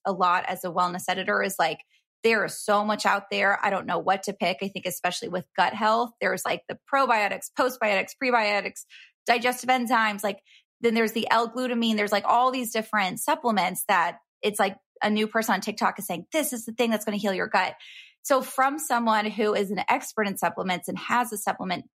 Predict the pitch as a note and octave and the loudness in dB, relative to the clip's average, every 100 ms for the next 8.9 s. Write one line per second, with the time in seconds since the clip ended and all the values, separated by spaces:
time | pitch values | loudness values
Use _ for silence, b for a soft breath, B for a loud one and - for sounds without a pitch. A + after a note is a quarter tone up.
0 | _ - B3+ C4 F#3+ F3 D#3 D#3+ B B | _ -6 -2 -2 -2 -2 -4 -6 B B
1 | B - A#3 D#4+ C4+ A3+ G#3 G#3 G3+ G3 | B 2 2 -2 -2 2 4 4 0 -4
2 | - A3 G#3+ G#3 G#3+ B3+ - G#3+ F#3+ F#3+ | -2 -2 0 -2 0 -2 -2 0 2 4
3 | F3+ F#3 - _ - A#3+ C#4 C#4 A3 G#3+ | 2 0 -4 _ 0 2 2 -2 -2 0
4 | G#3 G#3+ F#3+ F#3 F3+ F3+ F3 G3+ G#3 - | -2 -2 -4 2 2 2 0 0 0 -2
5 | _ G3+ G3+ G#3 G#3 G3+ - F#3+ F#3+ F#3 | _ 0 0 2 -2 -2 -4 -4 -4 -4
6 | F#3 F3+ F#3 - - F#3+ F#3+ G#3 F#3+ F#3+ | -2 0 -2 -4 -10 -2 0 0 -2 0
7 | F#3+ F#3+ F3+ - G3 F#3 F3 - F#3 - | 0 -2 -4 -4 -4 -2 -2 -4 -8 -2
8 | F#3 F3 - F3+ D#3+ D#3+ E3 E3 | -2 0 -2 -4 -2 -2 -2 -2